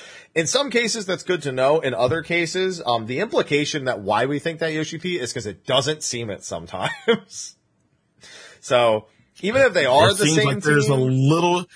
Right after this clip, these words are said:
Speaker 1: Yeah.
Speaker 2: it seems like there's a little bit at times of a disconnect between the teams.
Speaker 1: Yeah. So that, he says he may not, he may not know why, but that's why. It's 'cause it seems like there is from time to time.
Speaker 2: Mm.
Speaker 1: And that's,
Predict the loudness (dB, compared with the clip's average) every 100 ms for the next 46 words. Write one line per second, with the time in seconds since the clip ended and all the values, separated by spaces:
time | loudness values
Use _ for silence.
0 | -20 -12 -8 -8 -4 0 2 2 2 2
1 | 2 2 2 0 0 0 -2 -4 0 0
2 | 0 -4 -6 -8 -8 -10 -16 -20 -20 -20
3 | _ _ _ _ -6 -4 -2 -4 -4 -10
4 | -14 -18 -18 -18 _ -10 -8 -8 -10 _
5 | -12 -4 -4 -4 -12 -4 -2 -2 -4 -6
6 | -6 -6 -2 0 0 0 0 -2 -2 -4
7 | -2 0 0 0 -2 -2 -2 -8 -6 -2
8 | -2 -4 0 2 0 -4 -10 -8 -8 -8
9 | -10 -8 -8 -6 -4 -4 -6 -6 -6 -6
10 | -8 -8 -6 -8 -10 -14 -18 _ _ _
11 | _ -4 -4 -2 -2 -2 -2 -4 -2 -2
12 | -4 -6 -4 0 2 0 -4